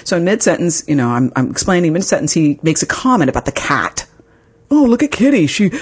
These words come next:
she's all curled up and looking cute. Okay, trigger number one. Mm-hmm. Interrupted. So I continue talking, answering his question. And then in mid-sentence, again, he interrupts me again and tells one of the kids to take a shower. Hey, Kate, take a shower.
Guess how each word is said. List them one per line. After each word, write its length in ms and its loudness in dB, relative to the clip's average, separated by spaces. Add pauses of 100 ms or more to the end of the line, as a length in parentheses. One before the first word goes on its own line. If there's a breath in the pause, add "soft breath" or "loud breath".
(120 loud breath)
she's 160 -2
all 140 0
curled 340 2
up 100 2
and 80 0
looking 220 0
cute. 460 0 (100)
Okay, 360 -4
trigger 280 -6
number 200 0
one. 500 0 (100)
Mm-hmm. 760 -2
Interrupted. 440 -2 (440 loud breath)
So 120 -2
I 60 2
continue 360 0
talking, 500 2
answering 320 2
his 140 2
question. 580 -2
And 100 0
then 100 2
in 120 2
mid-sentence, 580 0
again, 680 0
he 160 0
interrupts 440 0
me 180 2
again 640 2 (360 loud breath)
and 180 2
tells 400 0
one 220 0
of 60 2
the 60 -2
kids 220 -2
to 80 -10
take 180 -4
a 40 -6
shower. 220 -4
Hey, 340 0 (180)
Kate, 360 0 (400)
take 160 2
a 40 0
shower. 340 0